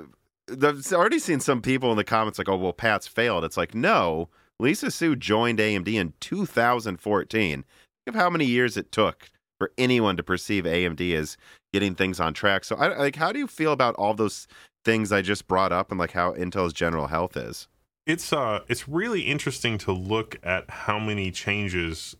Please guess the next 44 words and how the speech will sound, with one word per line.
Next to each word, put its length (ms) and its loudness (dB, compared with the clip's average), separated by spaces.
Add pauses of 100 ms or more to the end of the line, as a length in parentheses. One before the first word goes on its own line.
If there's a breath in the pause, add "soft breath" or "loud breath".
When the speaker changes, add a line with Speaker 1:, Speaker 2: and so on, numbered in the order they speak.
Speaker 2:
that, 300 -2
uh, 400 -2
Pat 260 -4
Gelsinger 480 -2
has 160 -2
made, 480 -2
both 220 -2
on 160 0
the 80 -2
surface 640 -4 (120)
and, 500 -2 (840 loud breath)
uh, 60 -6 (280)
you 160 -2
know, 140 2
that 240 -2
there 160 2
are 220 2
latent, 760 -2 (420)
I 80 -2 (240)
don't 260 0
wanna 120 -2
say 140 -2
under 180 0
the 100 0
hood 280 0
or 60 -2
secretly, 520 -2
but 260 -2 (460 loud breath)
there, 320 0
there 160 0
have 160 -2
been 260 -2 (240)
changes 720 -2
under 200 0
the 80 -2
hood 420 0
that 100 -6
there's 180 -4
not 200 0
been 120 0
a 40 -2
press 380 -4
release 260 -2
about, 380 -2